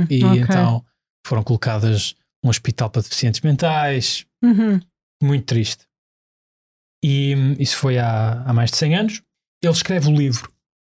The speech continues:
Speaker 2: portanto, baseado nessa ilha, mas cria lá uma data de personagens. Tu conheces montes de gente da, da, da ilha.
Speaker 1: Hum.
Speaker 2: E, e o livro alterna entre contar-te essa história e dar-te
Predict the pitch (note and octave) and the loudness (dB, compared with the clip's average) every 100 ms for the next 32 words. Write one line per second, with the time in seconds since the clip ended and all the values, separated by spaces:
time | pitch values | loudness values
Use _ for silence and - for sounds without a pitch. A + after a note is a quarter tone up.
0 | - - A#2+ C#3 A#2+ C#3 C#3 A#2+ B2+ A#2 | -12 -4 -2 0 -2 0 0 0 -2 0
1 | C3 A#2+ C3 B2 - - C#3+ C3+ B2 A#2+ | 0 0 0 0 -2 -2 -2 0 0 -2
2 | G#2+ A2 - B2 C3 A#2+ - C#3+ D3+ C#3+ | -4 -6 -6 -4 -4 -6 -4 -2 -2 -2
3 | A#2+ C#3+ - C3 A#2+ B2 A2+ A#2 - B2+ | -2 -2 0 0 0 0 0 0 -2 -2
4 | B2 B2+ C3+ B2+ B2 B2 C3+ C3+ D3 D#3 | 0 0 0 0 0 0 0 0 0 0
5 | - _ _ _ - G3 F3 F#3 F3 G3+ | -4 _ _ _ -2 2 2 2 -2 -4
6 | - F3+ F3 F3+ E3+ F#3 _ _ _ _ | 0 2 2 2 0 -2 _ _ _ _
7 | _ _ - D3 C#3+ E3 D3 C3 B2 B2+ | _ _ -4 -4 -2 -2 0 0 -2 0
8 | C3+ A#2 - C3+ - B2+ - - C#3+ - | -2 -2 -2 -2 0 -4 -2 -2 -2 -2
9 | D#3+ C3+ C3 C#3+ E3+ - _ _ _ - | -2 0 0 0 -2 -6 _ _ _ -4
10 | D3+ C#3 C#3+ D3 - - | 0 2 0 -2 -4 -8